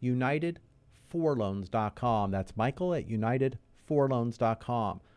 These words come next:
I want to make sure you have the right representation, whether you're listing at the right price, whether you're looking to purchase and someone's staying with you. Uh, I want to ma-, also then make sure, of course, you're pre-approved,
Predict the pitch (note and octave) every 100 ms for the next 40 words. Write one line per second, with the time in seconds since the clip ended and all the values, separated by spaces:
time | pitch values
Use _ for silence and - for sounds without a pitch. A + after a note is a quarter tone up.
0 | - - A#2+ C#3+ D3 C#3+ C3 - C3+ A#2+
1 | G#2 G2+ F#2+ A2 A#2 A2+ G2+ F#2 F#2+ F#2
2 | - C#3+ - E3+ F3 - - G#2 F#2+ F2
3 | F2+ G2+ C3+ - E3+ D#3 G#2 F#2+ F#2+ -
4 | - C#3+ E3+ - - - - G2+ G2 G2
5 | G#2+ G#2+ F2+ - C#3 - D#3 C3+ - A2+
6 | G#2 - A2+ G2 F#2+ B2+ B2+ F#3 F#3 -
7 | - - - - - G2 E2+ F2 - -
8 | A#2 D3 D3 C#3+ C#3 D3+ - C3+ C3+ C3+
9 | B2+ - B2 - A#2+ - B2 A#2 G#2+ -
10 | - A2+ F#2 -